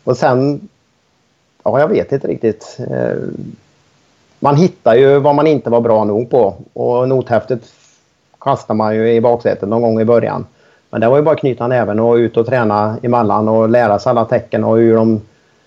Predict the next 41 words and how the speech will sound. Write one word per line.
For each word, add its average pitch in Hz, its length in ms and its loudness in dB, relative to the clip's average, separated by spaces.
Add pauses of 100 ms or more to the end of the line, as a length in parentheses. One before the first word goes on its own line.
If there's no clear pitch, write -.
(560)
vilken 135 220 2
betydelse 127 440 2
de 123 140 2
har 117 300 2
för 123 100 0
att 104 100 -4
bilen... 110 400 -2
Jag 139 160 2
tänkte 131 260 -2
hela 113 200 0
tiden, 113 240 -2
jag 127 120 0
måste 123 240 -2
ju 117 180 2
ge 104 200 0
bilen 107 580 -2
noten 110 540 0
så 123 80 0
att 110 120 -2
den 113 220 0
kan 110 160 -4
gå 113 80 2
fort 123 300 -4
ut 120 280 -2
ur 113 60 2
nästa 120 300 0
sväng 120 360 -2
liksom. - 340 -10 (180)
Eh, - 460 -8 (460)
och 123 120 0
från 165 360 4
det 113 300 4 (420)
till 135 140 2
att 139 60 6
inte 127 200 0
vara 120 140 2
för 127 120 -2
långt 117 360 0
bort. 117 300 -2
Vi 127 200 -2
åker, 120 680 0